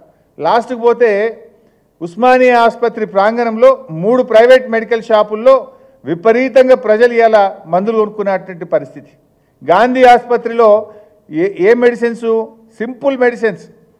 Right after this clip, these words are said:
chloromazole, nac ఫార్టీ ఎంజీ, గ్లైకోమెట్, ఫ్ల-, Flacanzole, paracetamol liquid ten ఎంజీ, Atinas ten ఎంజీ,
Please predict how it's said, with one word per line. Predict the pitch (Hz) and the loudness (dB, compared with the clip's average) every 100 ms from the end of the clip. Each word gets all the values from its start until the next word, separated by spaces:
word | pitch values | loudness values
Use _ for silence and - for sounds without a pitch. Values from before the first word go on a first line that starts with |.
| 175 | -2
chloromazole, | 208 226 226 214 202 214 208 - _ _ _ _ 135 156 | 2 2 2 0 0 -4 -6 -16 _ _ _ _ -10 -2
nac | 214 226 | -2 -2
ఫార్టీ | - 208 208 214 | 0 0 0 -4
ఎంజీ, | 208 208 202 208 208 _ _ _ _ 127 | -2 -4 -8 -10 -12 _ _ _ _ -2
గ్లైకోమెట్, | 160 202 226 220 214 208 - _ _ _ _ _ _ _ _ _ _ _ _ _ _ _ _ _ _ _ _ | 0 0 0 0 0 -4 -10 _ _ _ _ _ _ _ _ _ _ _ _ _ _ _ _ _ _ _ _
ఫ్ల-, | - | -20
Flacanzole, | 151 _ - 180 226 226 208 214 202 202 - _ _ _ _ _ _ _ | -20 _ -4 -4 -2 -4 0 0 0 -6 -20 _ _ _ _ _ _ _
paracetamol | 151 180 220 233 226 190 208 208 190 _ _ _ - | -2 0 2 0 -4 -8 -6 -6 -6 _ _ _ -10
liquid | 165 180 220 220 214 - _ _ _ _ _ | -8 -6 -2 -2 -2 -18 _ _ _ _ _
ten | 180 190 | -2 0
ఎంజీ, | 214 196 208 196 - _ _ _ _ _ _ _ - | -4 -6 -10 -12 -20 _ _ _ _ _ _ _ -8
Atinas | - 214 220 220 214 196 | -6 -4 0 0 0 -2
ten | 185 | -4
ఎంజీ, | 208 208 202 208 | -4 -6 -8 -10